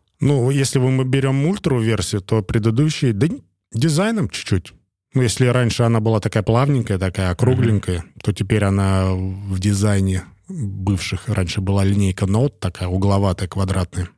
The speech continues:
Speaker 2: Мгм.
Speaker 1: Ну, нравится мне такой квадратный кирпич. Ну, и камеры там прикольные. Ну, они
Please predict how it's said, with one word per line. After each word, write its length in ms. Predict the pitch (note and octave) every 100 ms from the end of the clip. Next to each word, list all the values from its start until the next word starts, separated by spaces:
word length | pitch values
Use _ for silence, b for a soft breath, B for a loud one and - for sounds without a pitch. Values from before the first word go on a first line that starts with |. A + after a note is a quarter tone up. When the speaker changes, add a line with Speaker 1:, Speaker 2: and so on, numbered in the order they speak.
| _
Speaker 2:
Мгм. 280 | A2+ G2+ F#2+
Speaker 1:
Ну, 100 | C3
нравится 340 | D3 F3+ F#3 A#2
мне 100 | G2+
такой 240 | G2 - -
квадратный 500 | G#2+ G2+ A2 - F#2
кирпич. 540 | G2+ F#2+ G#2 - - _ _ _ _ -
Ну, 120 | D#3+
и 60 |
камеры 340 | B2+ A#2 A2 G#2
там 180 | G#2 G2
прикольные. 540 | G#2 G2 F#2+ F2+ F#2+ - _ _ _
Ну, 160 | A#2+ A#2+
они 200 | A#2+